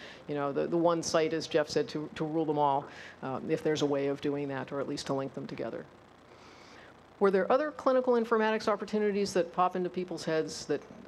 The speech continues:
um, aren't listed here? I'll just go back to the longer slide. No. Okay. All right, we're almost there, guys.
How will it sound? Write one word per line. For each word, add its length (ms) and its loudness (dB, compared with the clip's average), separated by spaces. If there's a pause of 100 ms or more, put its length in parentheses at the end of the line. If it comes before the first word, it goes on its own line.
(120)
um, 280 -8 (260)
aren't 200 -2
listed 300 -6
here? 300 -6 (500)
I'll 180 -20
just 160 -16
go 100 -8
back 300 -6
to 100 -8
the 280 -6
longer 280 -8
slide. 320 -8 (4000)
No. 100 -8 (760)
Okay. 200 -10 (1700)
All 100 -8
right, 380 -10
we're 160 0 (100)
almost 320 0
there, 160 0
guys. 380 -2